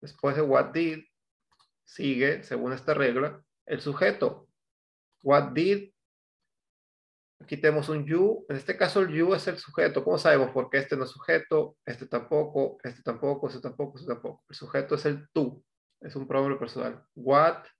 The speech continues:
did you? Hasta ahorita. What did you? Después de what did, sujeto you,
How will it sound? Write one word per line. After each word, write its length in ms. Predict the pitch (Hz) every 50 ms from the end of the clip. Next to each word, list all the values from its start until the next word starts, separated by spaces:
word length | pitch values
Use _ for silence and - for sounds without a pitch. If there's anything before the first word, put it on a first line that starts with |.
| _ -
did 640 | 123 120 117 143 139 147 156 160 160 151 - - _ _ _ -
you? 520 | - - - 151 170 165 131 120 - - - - - - -
Hasta 240 | 120 117 - - 127
ahorita. 400 | 120 131 127 - - - - _ _ _ _ _ _ _ _ _ _ _ _ -
What 440 | 156 131 139 147 - - - - _ _ _ -
did 480 | 123 117 131 131 135 143 139 - - _ _ _
you? 400 | _ 139 131 127 - - - - _ _ _ _ _ _ _ _ _ _ _ _ _ _ _ _ _ _ _ _ _ _ _ _ _ _ _ _ _ _ _ _ _ -
Después 280 | 127 120 - - 131 139
de 60 | 151
what 380 | 151 143 143 147 156 151 - - -
did, 440 | 139 123 135 143 156 160 156 - _ _
sujeto 540 | _ - - - - 143 143 143 151 147
you, 520 | - 131 117 143 160 165 151 - - -